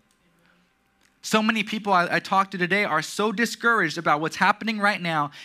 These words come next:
and what's gonna happen in the future, saying it's not gonna get better, it's not gonna get worse, and they just get depressed. They fall apart like a two dollar suitcase.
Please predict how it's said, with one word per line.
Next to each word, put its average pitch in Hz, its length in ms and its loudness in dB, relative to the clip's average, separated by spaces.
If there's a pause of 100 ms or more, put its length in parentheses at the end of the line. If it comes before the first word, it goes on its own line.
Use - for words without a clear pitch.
and 147 100 -2
what's 165 140 -2
gonna 180 180 0
happen 190 300 2
in 196 40 0
the 196 60 0
future, 170 400 -4
saying 175 260 -2
it's 170 120 -2
not 175 160 0
gonna 196 120 -2
get 190 200 0
better, 185 180 4
it's 165 80 -4
not 180 160 0
gonna 190 140 -2
get 180 120 -2
worse, 180 200 0 (260)
and 165 280 0
they 196 520 2
just 190 540 -2
get 185 320 2 (420)
depressed. 214 680 2 (520)
They 196 120 4
fall 208 360 2
apart 214 340 4
like 202 160 -2
a 202 60 -2
two 208 100 -8
dollar 214 220 2
suitcase. 214 680 -4